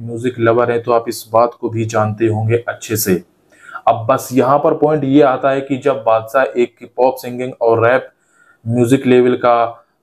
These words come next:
अ, singer है, तो वो Indian Idol में क्या कर रहा है? क्योंकि Indian Idol अगर आप देख रहे होंगे, तो आपको पता होगा कि classical singing को ज़्यादा ही अहमियत दी जाती है, और classical singing में जब contestant आएंगे, तो बादशाह उस बात पे क्या judge कर पाएंगे?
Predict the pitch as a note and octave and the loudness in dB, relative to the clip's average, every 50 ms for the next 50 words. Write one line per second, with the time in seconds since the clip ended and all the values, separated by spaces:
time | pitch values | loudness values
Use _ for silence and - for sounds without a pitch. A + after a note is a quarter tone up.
0 | - G#2+ G#2+ A2 A2+ - B2 B2+ B2+ C3 B2+ A#2 A#2 A#2+ A#2 A#2 A#2 A#2 _ _ | -10 -10 -8 -8 -6 -4 -2 2 2 2 2 2 0 2 2 2 2 0 _ _
1 | _ _ _ - C#3 C3 C#3+ D3+ D3 D3 C3+ C3+ C#3+ C#3+ C#3+ D3 - C3+ C3 C3+ | _ _ _ -2 2 4 4 2 2 2 0 4 4 4 4 4 0 0 2 4
2 | C#3+ C#3+ C#3+ C#3 - C#3 B2 A2+ A#2 G#2+ F#2+ F#2 F2+ F2 E2 - _ _ - D#3 | 2 2 2 0 0 0 0 0 0 -2 -2 -2 -6 -10 -10 -14 _ _ -2 -2
3 | D#3 D3+ D#3 D#3+ - - - C3+ C3 C3+ D3+ D#3+ D#3 D3+ C#3+ C#3+ D3 D3 C#3 C#3 | -2 2 2 2 2 2 -2 0 2 4 4 4 4 4 2 2 2 2 2 2
4 | C3+ C3 C3 C3 B2 A#2+ B2+ C3 C3+ C3+ C3+ C3 B2+ B2+ B2+ B2 B2 B2+ B2+ C3 | 2 2 2 2 0 0 2 2 2 2 0 -4 -2 -2 -4 -2 -2 2 2 4
5 | B2+ C3 C3+ C3+ - C#3+ C#3+ C3+ C3 C3 C3+ B2+ B2+ B2+ C#3 C3+ C3+ - C#3+ C#3 | 4 4 2 2 0 -6 -4 -4 -4 -2 0 -2 0 0 -2 -4 -2 -2 -4 -4
6 | C#3 _ - B2+ B2 A#2+ A#2+ A#2+ - C#3+ C3+ - - B2+ B2 A#2+ B2 C3+ C3+ B2+ | -4 _ 0 2 2 2 2 0 -6 -8 -8 -8 -10 -12 -10 -6 -4 -4 -4 -2
7 | - C3 B2+ B2+ A#2 B2 A#2+ A#2 A#2 B2+ B2+ B2+ C#3+ - B2+ A#2+ A#2+ A#2+ B2 B2+ | -2 -2 -2 -2 0 2 2 2 2 2 0 0 0 -2 -4 -8 -6 -2 2 2
8 | B2+ B2 - _ _ _ _ _ _ _ _ _ - G#2+ G#2 C#3 D#3+ D#3 B2+ C#3+ | 0 0 -2 _ _ _ _ _ _ _ _ _ -14 -6 0 2 4 4 6 4
9 | C3 C3 - - D3 C#3 C#3 C#3 D3+ - - - - B2+ C3 C#3+ C#3+ - - - | 2 2 2 4 4 6 6 4 4 0 -2 -6 -2 2 4 4 4 2 0 -6
10 | - _ _ _ _ _ _ _ _ _ _ _ _ _ _ _ _ _ _ - | -16 _ _ _ _ _ _ _ _ _ _ _ _ _ _ _ _ _ _ -4
11 | C#3+ C#3+ C#3+ C#3+ C#3+ - - D#3+ D#3 D#3 - D3+ D3 D3 D3+ D#3 D#3 D3+ D3+ D3+ | -2 0 0 0 -2 -2 0 0 0 0 0 -2 0 2 2 2 2 2 0 0
12 | D3 D3 D3 D3 - - A#2+ A2+ A#2+ C3+ C3 B2 B2+ - - C3+ C3 - C#3 C3 | 0 0 -2 -2 -4 -10 -12 -2 0 0 0 0 -2 -4 -4 -4 -2 -2 -4 -6
13 | - - C#3+ C#3+ C#3+ C#3 - C3 C3 C3+ C#3+ C#3 C#3+ C#3+ C#3 C3+ B2+ B2+ B2+ B2+ | -4 -4 -4 -4 -4 -4 -2 0 2 2 2 4 4 4 4 2 2 2 2 2
14 | B2+ - - D3+ D3 D3 D3 C3 C3 B2+ C3+ C3+ C3+ - D3+ C#3+ C#3+ - D3 C#3+ | 2 0 -2 -2 0 0 -2 -4 -2 0 0 0 0 0 -4 -4 -2 0 0 0
15 | - B2 A2+ - - A2 G2+ F#2+ - F#2+ F#2 F#2 F2+ F2+ | 0 -4 -10 -12 -12 -14 -14 -14 -12 -14 -12 -12 -14 -16